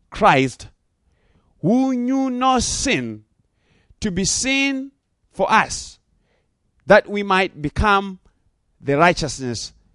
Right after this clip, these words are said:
of God in him." First Peter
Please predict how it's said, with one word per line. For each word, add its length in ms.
of 160
God 460
in 120
him." 360
First 520
Peter 360